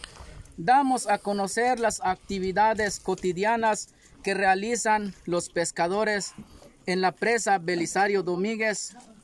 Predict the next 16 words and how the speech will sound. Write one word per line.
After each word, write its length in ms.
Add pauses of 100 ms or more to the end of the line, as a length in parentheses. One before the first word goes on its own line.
(440)
más 220
conocida 760
como 220
La 120
Angostura, 680 (580)
el 180
cual 380 (100)
ha 160
sido 540
afectada 840 (1160)
esta 360
actividad 640 (420)
por 160
el 140
conflicto 800 (180)
entre 480